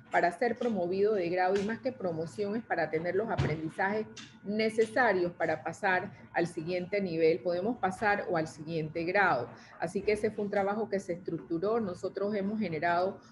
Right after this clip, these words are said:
una serie de reformas legales, administrativas, lineamientos que se han dado.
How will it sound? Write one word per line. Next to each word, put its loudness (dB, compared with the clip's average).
una 2
serie 2
de 2
reformas -2
legales, 0
administrativas, -2
lineamientos -4
que 6
se 0
han 2
dado. 4